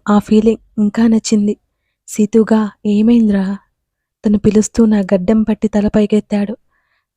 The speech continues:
తల ఎత్తి చూసి ఏమీ లేదన్నట్టుగా అడ్డంగా తల పంకించాను మెల్లిగా. "అలసిపోయావా?"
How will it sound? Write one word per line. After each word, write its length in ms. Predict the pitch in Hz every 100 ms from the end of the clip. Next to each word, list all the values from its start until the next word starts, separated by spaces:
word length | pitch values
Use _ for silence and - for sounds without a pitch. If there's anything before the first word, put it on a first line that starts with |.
| _ _
తల 120 | 214
ఎత్తి 400 | 226 226 - 220 -
చూసి 240 | 208 - 214
ఏమీ 340 | 202 208 220
లేదన్నట్టుగా 840 | 208 208 208 208 202 - 208 208 208
అడ్డంగా 380 | 202 175 220 214
తల 260 | 220 208 208
పంకించాను 680 | 214 208 214 208 214 202 208
మెల్లిగా. 480 | 196 190 202 208 - _ _ _ _ _ _ _ _ _ _ - _ _ _ _ _ _ _ _ -
"అలసిపోయావా?" 800 | 202 214 - 240 214 202 190 214